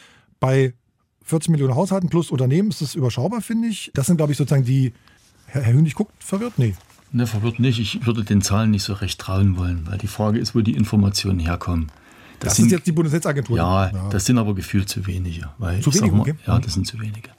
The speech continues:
Speaker 1: Okay.
Speaker 2: Müsste bedeutend mehr am Markt sein, weil die einzelnen Verteilnetzbetreiber ja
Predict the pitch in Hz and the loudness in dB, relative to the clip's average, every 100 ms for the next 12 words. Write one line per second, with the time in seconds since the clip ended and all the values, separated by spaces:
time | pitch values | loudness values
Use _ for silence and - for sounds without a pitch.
0 | - 165 - 110 - 107 113 110 101 104 | -6 -4 0 0 0 0 2 4 4 4
1 | 104 92 87 - 101 107 117 - - - | 2 0 -4 -4 0 0 0 -10 -20 -20
2 | _ - 85 - 98 95 98 92 90 80 | _ -2 0 2 2 2 4 4 2 -2
3 | - _ _ - - 117 156 165 - 143 | -8 _ _ -8 0 2 2 0 -6 -4
4 | 127 123 117 104 101 | -2 -2 0 2 2